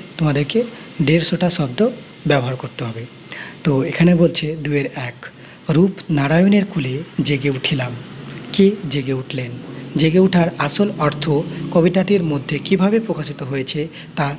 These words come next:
বুঝিয়ে দাও। এটা হচ্ছে রূপ নারায়ণের কুলে কবিতা থেকে।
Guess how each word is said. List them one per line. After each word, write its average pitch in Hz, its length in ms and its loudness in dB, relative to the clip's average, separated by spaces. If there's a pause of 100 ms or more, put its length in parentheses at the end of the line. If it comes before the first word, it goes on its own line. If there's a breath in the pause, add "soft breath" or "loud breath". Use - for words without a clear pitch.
(120)
বুঝিয়ে 131 280 0
দাও। 113 180 -6 (180)
এটা 156 180 2
হচ্ছে 170 360 2 (280 loud breath)
রূপ 175 140 4 (220)
নারায়ণের 156 560 2 (840)
কুলে 165 380 4
কবিতা 139 280 0
থেকে। 127 240 -10